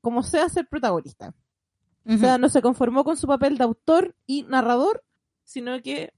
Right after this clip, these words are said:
Speaker 1: protagonismo.
Speaker 2: Ujú. Así es, así es. Así que, mm, ya, ahora sí que sí, partamos como con la historia, em, an-, en el orden que, que, que tenemos establecido con Tami.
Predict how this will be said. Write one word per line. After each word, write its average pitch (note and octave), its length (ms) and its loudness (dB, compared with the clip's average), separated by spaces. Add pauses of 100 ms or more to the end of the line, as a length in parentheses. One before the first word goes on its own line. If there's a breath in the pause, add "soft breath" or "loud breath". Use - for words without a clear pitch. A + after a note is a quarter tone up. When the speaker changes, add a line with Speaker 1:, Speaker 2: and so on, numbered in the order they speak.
(140)
Speaker 1:
protagonismo. G#3+ 840 2 (120)
Speaker 2:
Ujú. G3+ 400 -2 (420)
Así F#3+ 260 -6
es, - 380 -12 (520)
así F#3+ 220 -12
es. - 240 -14
Así G3+ 260 -8
que, A3+ 400 -2
mm, A3+ 520 -4
ya, G3+ 120 -2
ahora G3 160 -2
sí C#4 140 -8
que E4 120 -4
sí, F4+ 360 -4
partamos D#4+ 400 -4
como D#4 200 0
con D4+ 140 -2
la D4 80 -2
historia, D4 1120 -2 (480)
em, G3 1000 -4
an-, G#3+ 240 -2
en G#3+ 160 -2
el A3 120 -2
orden A#3+ 1000 -2
que, G#3 220 -6
que, - 260 -8 (300)
que G3+ 100 -12
tenemos G3 300 -6
establecido G#3 480 -6
con G#3 160 -4
Tami. C#3 320 -10